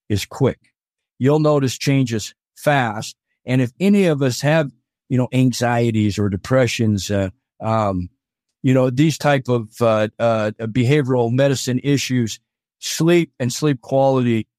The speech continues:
will improve those symptoms dramatically, uh, within days, you know, if you can improve your sleep. And so to me, I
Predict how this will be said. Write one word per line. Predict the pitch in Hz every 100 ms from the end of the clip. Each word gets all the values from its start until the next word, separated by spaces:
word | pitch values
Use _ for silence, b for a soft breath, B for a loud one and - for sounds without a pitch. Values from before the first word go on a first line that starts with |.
| _ _
will | 120 123 127 120 113 - -
improve | 120 - - 147 143 123
those | 127 117
symptoms | - 131 123 113 107 95 -
dramatically, | 104 107 117 117 - 101 101 92 - _ -
uh, | 95 92 85
within | 113 - 113 95
days, | 98 101 82 69 - -
you | 98 101
know, | 101
if | 98 -
you | 113
can | 110
improve | 98 95 110 104
your | 90
sleep. | 82 110 104 92
And | 98 101
so | - 123
to | -
me, | 151 165 135 120
I | 113